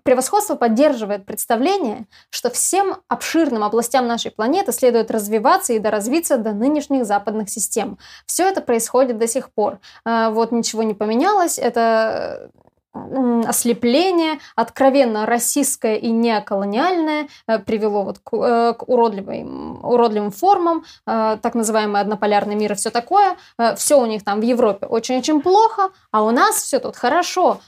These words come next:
Они там ослеплены тем, что они думают, что лучше нас, м, но мы-то знаем, что мы лучше. Э, вот вы живете в Европе уже довольно давно. Э,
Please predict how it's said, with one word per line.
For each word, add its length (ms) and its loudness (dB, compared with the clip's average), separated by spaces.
Они 260 4
там 200 0
ослеплены 600 2
тем, 180 -2
что 220 0
они 240 0
думают, 480 -6
что 500 -4
лучше 340 -2
нас, 360 0
м, 240 -12
но 120 0
мы-то 240 4
знаем, 360 4
что 160 0
мы 140 8
лучше. 500 0
Э, 240 2
вот 300 0
вы 500 0
живете 440 -2
в 40 -6
Европе 760 2
уже 640 0
довольно 400 0
давно. 460 0
Э, 500 -10